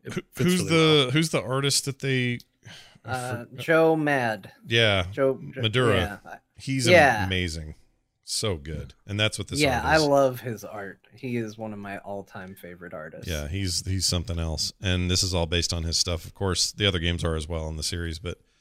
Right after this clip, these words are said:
Speaker 2: it's just a fun little offshoot, and I think it feels really good. I do, there, I have a couple of complaints. My main one is that I wish I could rotate camera more. Um,
Speaker 1: Mm-hmm.
Speaker 2: it sort of locks you into certain perspectives, and that's fine, except sometimes it gets in its own way, and you get a,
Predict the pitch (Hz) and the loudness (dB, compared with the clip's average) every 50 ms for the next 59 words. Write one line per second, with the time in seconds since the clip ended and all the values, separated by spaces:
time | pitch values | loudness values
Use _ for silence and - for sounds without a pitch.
0 | _ _ _ _ _ _ _ - - 311 - - - - - - 147 151 147 143 | _ _ _ _ _ _ _ -6 -2 -2 0 0 -2 -2 0 0 2 2 4 4
1 | 135 135 123 117 120 131 - - - 110 98 92 92 - 98 95 95 95 98 110 | 4 6 6 6 6 6 4 2 0 2 2 0 0 -2 -2 -2 0 0 2 2
2 | 120 120 113 - - 110 101 110 - - 107 101 92 92 98 95 87 82 80 92 | 2 2 0 0 -4 -8 -8 -8 -6 -4 -2 -2 -2 -2 -2 -2 -2 -2 -2 0
3 | 87 85 82 - - 95 92 92 87 110 117 120 120 120 120 120 113 107 113 110 | 0 0 0 -2 -2 -4 -4 -4 -2 0 0 2 2 2 0 0 0 0 0 2
4 | 117 120 107 110 - - 127 120 123 113 101 - - - 101 - 107 104 104 95 | 2 2 0 -2 0 0 0 0 0 -4 -4 -4 -8 -10 -8 -4 -2 0 0 0
5 | 87 - 101 95 95 98 98 98 95 95 95 92 90 87 92 92 90 85 90 98 | 0 0 -2 0 2 2 2 2 2 0 0 0 -2 -2 0 0 -2 -2 -2 -4
6 | - - 92 87 - 95 85 92 90 87 - - 95 92 - _ _ _ - - | -4 -4 -4 -4 -4 -6 -4 -2 -2 -2 -2 -4 -6 -6 -6 _ _ _ -10 -4
7 | 107 104 101 101 104 107 107 107 104 104 110 120 117 _ _ _ _ _ _ _ | -2 -2 0 0 -2 -2 0 0 0 0 0 -2 -4 _ _ _ _ _ _ _
8 | _ _ _ _ _ _ _ _ _ - 92 90 90 87 101 117 120 123 123 120 | _ _ _ _ _ _ _ _ _ -2 2 4 4 4 4 4 2 2 2 2
9 | 104 98 - - - - 104 98 92 90 87 87 92 95 - - - 104 98 92 | 0 -2 0 0 0 0 0 0 0 0 2 2 2 0 0 -2 -4 -2 -2 0
10 | 90 - - 104 95 95 87 - 95 - - 98 95 - - 117 107 101 104 98 | 0 -2 -2 -2 -4 -6 -8 -8 -8 -8 -4 -4 -6 -4 -4 -6 -4 -2 -2 -2
11 | 101 - - - - - 101 107 110 110 104 95 - - 101 98 - - 107 98 | -2 -4 -6 -10 -8 -4 0 0 2 2 0 -2 -2 -4 -4 -4 -6 -6 -8 -6
12 | - 101 92 92 90 73 - - 101 - - 90 92 87 - - 90 87 85 92 | -2 0 0 0 -2 -4 -6 -8 -8 -8 -6 -8 -8 -8 -6 -6 -4 -4 -4 0
13 | 123 135 127 120 117 110 104 92 85 92 87 82 | 2 4 6 6 6 4 2 0 0 -2 -4 -4